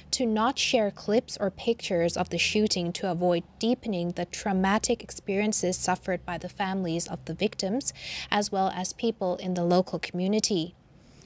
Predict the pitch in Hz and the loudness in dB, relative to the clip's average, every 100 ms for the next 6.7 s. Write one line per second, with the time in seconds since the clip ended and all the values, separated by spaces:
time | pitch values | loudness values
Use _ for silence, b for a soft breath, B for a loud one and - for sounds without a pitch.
0 | B B B - 185 196 - 180 175 - | B B B -2 0 2 2 4 2 2
1 | 202 - 190 185 190 180 - 220 254 - | 0 0 -4 -4 -4 -6 2 2 2 0
2 | 220 202 202 190 - 170 190 226 - 175 | -2 -2 -2 -4 0 2 4 2 0 0
3 | 170 180 214 - 220 - 185 202 208 202 | 2 2 2 4 2 2 -4 0 2 2
4 | 190 175 185 240 - 285 277 220 202 - | 2 4 4 4 2 -2 2 2 2 2
5 | 185 - 190 190 - - - 175 170 180 | -4 0 2 2 0 -6 -6 -6 -4 -6
6 | 180 165 156 - 190 254 - | -4 2 2 4 0 -2 -8